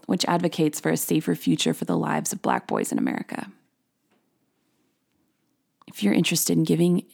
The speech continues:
to any of those organizations, I'll have all the links up at old books with grace dot com. And as always, only do these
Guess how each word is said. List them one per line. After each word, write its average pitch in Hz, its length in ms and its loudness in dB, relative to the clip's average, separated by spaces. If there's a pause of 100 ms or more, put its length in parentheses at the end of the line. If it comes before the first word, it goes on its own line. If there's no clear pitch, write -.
to - 120 -6
any 175 180 4
of 170 80 2
those 147 180 0
organizations, - 960 -2 (500)
I'll 170 80 -8
have 202 140 2
all 185 100 4
the 175 100 2
links 156 300 2
up - 220 -6 (120)
at - 140 -4
old 175 140 0
books 170 220 -2
with 170 120 -2
grace 156 220 0
dot 160 180 -4
com. - 360 -4 (1400)
And 190 140 0
as 226 240 4
always, 143 540 -2 (800)
only 233 360 6
do 165 260 0
these 156 240 0